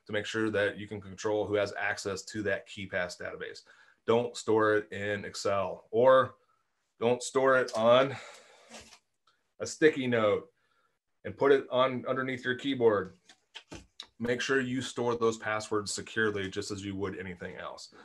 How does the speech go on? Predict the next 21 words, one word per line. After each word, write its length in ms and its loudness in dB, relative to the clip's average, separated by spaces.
okay? 220 -6
And 180 -2
use 180 4
strong 380 4
passwords. 460 -8
Don't 180 0
use 160 -4
password 380 -4
one 120 -6
two 120 -8
three 120 -10
four 140 -10
five, 200 -6
um, 560 -8
or 220 0
one 140 -2
two 80 -6
three 120 -8
four 100 -10
five. 280 -6
Um, 360 -12